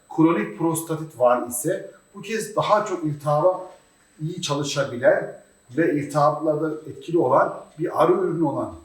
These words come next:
propolisle birleştirdiğimiz ve propolisle çok daha güçlü bir etkisi olan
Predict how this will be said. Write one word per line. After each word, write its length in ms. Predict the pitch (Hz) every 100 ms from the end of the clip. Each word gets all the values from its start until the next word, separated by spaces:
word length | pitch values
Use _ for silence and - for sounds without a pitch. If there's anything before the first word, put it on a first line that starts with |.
| _ _
propolisle 920 | 147 147 156 196 208 - 185 202 202 - _ _ -
birleştirdiğimiz 1300 | 139 151 147 - 156 143 139 151 151 185 208 - 135
ve 320 | - - - - -
propolisle 500 | 147 147 160 175 165
çok 220 | 190 -
daha 260 | 151 123
güçlü 320 | - - 202 170
bir 120 | 156
etkisi 380 | - - - 147
olan 380 | 185 214 -